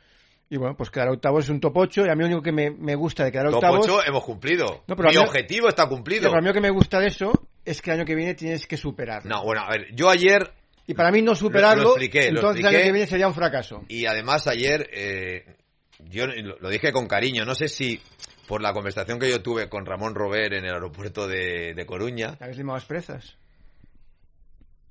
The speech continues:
Speaker 2: Él es un profesional en lo suyo, yo soy un profesional en lo mío.
Speaker 1: ¿Sois compi amigos ya?
Speaker 2: No, no, somos,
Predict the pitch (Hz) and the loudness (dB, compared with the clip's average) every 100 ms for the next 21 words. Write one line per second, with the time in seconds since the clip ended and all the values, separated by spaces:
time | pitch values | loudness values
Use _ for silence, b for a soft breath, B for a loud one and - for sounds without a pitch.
0 | - 113 113 98 - 87 85 82 - 82 | -6 -2 -2 -4 -8 -12 -12 -12 -12 -8
1 | 85 98 139 139 147 113 95 90 85 87 | -6 -6 -6 -6 -4 -6 -6 -8 -8 -10
2 | 82 80 85 92 95 87 117 151 - 127 | -10 -14 -10 -10 -10 -10 -10 -12 -14 -14
3 | - 165 135 147 185 135 135 175 101 120 | -8 -8 -4 -4 -4 -6 -6 -10 -6 -2
4 | 123 117 - _ - 120 143 170 175 - | 0 -2 -4 _ -8 -2 0 0 -2 -8
5 | - | -20